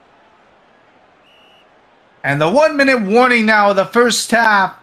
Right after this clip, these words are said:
The score twenty-eight to twenty-one. Clemson with the lead and with possession as they'll get five yards on the rush.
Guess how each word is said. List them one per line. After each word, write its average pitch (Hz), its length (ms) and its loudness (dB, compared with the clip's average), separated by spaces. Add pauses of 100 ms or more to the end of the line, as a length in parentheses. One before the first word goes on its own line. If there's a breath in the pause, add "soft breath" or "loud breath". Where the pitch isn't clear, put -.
(140)
The 156 100 -6
score 202 300 -2
twenty-eight 240 720 -2
to 202 140 -2
twenty-one. 180 1040 -2 (240 loud breath)
Clemson 190 420 -2
with 208 160 -2
the 185 80 -2
lead 196 220 0
and 180 100 -2
with 208 160 -4
possession 190 720 -2 (320 loud breath)
as 151 160 -4
they'll 170 80 -2
get 185 220 -4
five 185 260 0
yards 175 340 -2
on 165 100 -4
the 160 80 -4
rush. - 680 -4